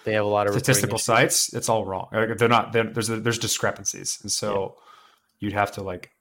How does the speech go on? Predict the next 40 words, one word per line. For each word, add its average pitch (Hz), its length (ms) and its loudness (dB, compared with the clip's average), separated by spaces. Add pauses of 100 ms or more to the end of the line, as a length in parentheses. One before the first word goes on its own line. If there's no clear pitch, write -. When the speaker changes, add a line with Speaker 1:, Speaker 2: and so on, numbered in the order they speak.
(720)
Speaker 2:
to 117 80 -2
really 120 320 4
know. 98 180 2
You'd 98 160 -2
have 101 180 -2
to, 101 100 -8
one, 110 280 4
make 101 140 -2
sure - 160 -4
they 98 100 0
haven't 98 220 -4
forked 110 360 -4
and 95 80 -12
changed 104 320 -6
the - 60 -12
code 104 240 -8
base, 135 380 -2 (180)
Speaker 1:
Mm-hmm. 95 200 -4 (440)
Speaker 2:
uh, 95 300 -2
because 101 480 -4
it'd 101 140 -8
be 101 140 -6
easy 110 200 -2
to 101 80 0
do 107 140 -2
for 104 120 -10
Dogecoin 107 480 -4
'cause 98 120 -10
it's - 360 -6
relatively 101 380 -8
small 95 360 -4
in 92 180 -12
hash 98 260 -4
rate, 120 180 -2
at - 640 -20
least - 180 -8
in 98 60 -12
its - 80 -10
Speaker 1:
Mm-hmm. - 80 -12
Speaker 2:
history. 95 260 -8